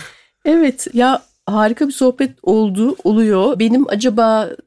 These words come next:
değinmediğim, unuttuğum, şu çok önemli diyeceğiniz bir şeyler var mıdır bu konuda?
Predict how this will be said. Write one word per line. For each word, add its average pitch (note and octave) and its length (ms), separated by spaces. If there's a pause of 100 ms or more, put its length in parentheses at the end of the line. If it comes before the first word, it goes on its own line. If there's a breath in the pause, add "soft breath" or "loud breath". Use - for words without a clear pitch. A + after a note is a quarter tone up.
(240)
değinmediğim, G#3+ 1300
unuttuğum, G3+ 680
şu - 220
çok D4 240
önemli G#3+ 380
diyeceğiniz G3 600
bir F#3 60
şeyler G3+ 460
var F#3 260
mıdır F#3+ 400
bu - 120
konuda? D#3+ 480